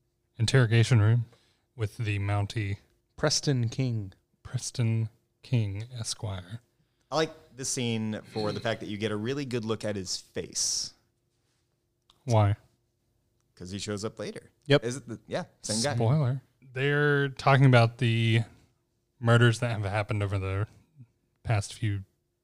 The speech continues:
Speaker 1: days or week
Speaker 3: Mm-hmm.
Speaker 1: or whatever,
Speaker 2: Mm-hmm.
Speaker 1: um, at One-Eyed Jack's. And they only have it down as two deaths. And
Speaker 3: <laughs>
Speaker 1: Coop's like, "Actually, it's three."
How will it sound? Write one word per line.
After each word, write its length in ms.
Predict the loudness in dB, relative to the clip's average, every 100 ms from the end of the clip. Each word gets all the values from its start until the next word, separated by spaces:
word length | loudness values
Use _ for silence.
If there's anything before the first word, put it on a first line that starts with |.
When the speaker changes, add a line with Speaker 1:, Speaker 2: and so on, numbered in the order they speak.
| -6
Speaker 1:
days 340 | -4 -2 -2
or 80 | -4
week 240 | -4 -4
Speaker 3:
Mm-hmm. 160 | -4 -4
Speaker 1:
or 40 |
whatever, 260 | -4 -4 -2
Speaker 2:
Mm-hmm. 720 | -2 -2 -4 _ _ _ _ -6
Speaker 1:
um, 200 | -6 -6
at 120 | -8
One-Eyed 360 | -6 -4 -4 -4
Jack's. 540 | -4 -4 -10 -14 -18 _ _ _ _ _ _ 0
And 480 | 2 4 2 -2 -8 0
they 240 | 2 4
only 240 | 4 4
have 120 | 4 2
it 100 | 2
down 220 | 2 2
as 160 | 0
two 300 | 0 4 4
deaths. 640 | 6 6 6 4 -2 -8 -12 _ _ _ _ _ _ _ _ -8
And 640 | -4 -2 -2 -2 -4 -8 -12 -20
Speaker 3:
<laughs> 120 | -4
Speaker 1:
Coop's 300 | 0 0 2
like, 180 | -2 0
"Actually, 420 | -2 0 2 4
it's 300 | 4 2 -2
three." 720 | -4 -14 -2 2 2 2 -4